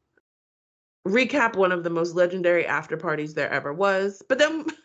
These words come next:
<laughs> after party is apparently gonna be its own thing because this week is also a lot.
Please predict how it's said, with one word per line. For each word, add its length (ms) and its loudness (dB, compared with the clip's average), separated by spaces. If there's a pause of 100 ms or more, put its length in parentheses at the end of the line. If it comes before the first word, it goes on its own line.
<laughs> 260 -20
after 260 0
party 260 -2
is 80 -6
apparently 380 -6
gonna 200 -8
be 140 -10
its 140 -10
own 140 -8
thing 320 -2
because 280 -6
this 180 -2
week 200 -6
is 100 -4
also 420 -2
a 60 -4
lot. 380 -4